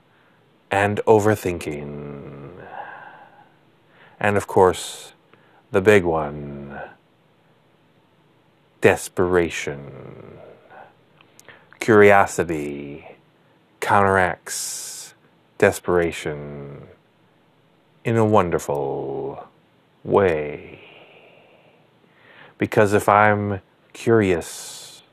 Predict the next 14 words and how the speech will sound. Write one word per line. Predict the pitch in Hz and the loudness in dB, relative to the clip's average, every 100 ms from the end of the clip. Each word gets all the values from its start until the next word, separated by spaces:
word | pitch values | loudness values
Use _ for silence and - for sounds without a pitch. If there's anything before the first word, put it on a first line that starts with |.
| _ _ _ _ _ - | _ _ _ _ _ -6
about | 95 92 92 85 - - - - - _ _ _ _ _ _ _ _ | 2 4 4 2 -8 -18 -18 -18 -20 _ _ _ _ _ _ _ _
how | - 98 101 92 87 78 73 71 - _ _ _ _ _ _ _ _ _ _ _ _ _ _ _ _ | 0 2 4 4 2 -4 -8 -12 -16 _ _ _ _ _ _ _ _ _ _ _ _ _ _ _ _
things | - 117 110 104 | 0 0 2 -2
will | 98 95 | 0 2
work | 90 90 - | 4 2 2
out | 90 82 - _ - - - | 2 2 -2 _ -18 -16 -8
and | 104 98 | -6 -4
details | 104 101 - 87 80 78 | -2 -2 -4 -4 -4 -6
will | - 78 | -8 -6
happen, | 87 85 78 69 69 69 73 - _ _ _ _ _ _ - - | -4 -6 -8 -12 -16 -20 -20 -20 _ _ _ _ _ _ -20 -8
I | 101 | -6
cannot | - 101 98 92 - | -4 -2 0 -2 -4
be | 85 82 80 78 76 - _ _ _ | -4 -4 -6 -8 -10 -16 _ _ _
desperate | - 98 - - 80 _ - - - - | 0 0 0 -6 -6 _ -16 -14 -16 -18